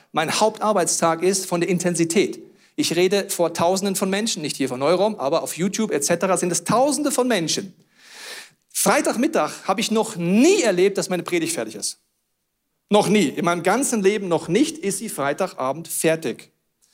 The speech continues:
Jetzt kommt der Punkt. Vom Kopf her weiß ich, ich kann Gott vertrauen, es kommt nicht auf meine Leistung an.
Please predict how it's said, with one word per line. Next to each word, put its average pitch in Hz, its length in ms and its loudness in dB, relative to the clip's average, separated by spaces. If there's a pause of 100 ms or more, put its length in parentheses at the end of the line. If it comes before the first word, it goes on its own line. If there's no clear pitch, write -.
(360)
Jetzt 196 240 0
kommt 240 180 2
der 262 80 6
Punkt. 240 320 0
Vom 170 240 -4
Kopf - 340 2
her 277 160 4
weiß 277 360 2
ich, 156 180 0
ich - 80 -6
kann 139 160 -6
Gott 139 160 0
vertrauen, 185 480 2 (180)
es - 140 -4
kommt 151 160 -2
nicht 147 160 -6
auf - 80 -6
meine 170 240 2
Leistung 165 400 0
an. 143 220 -2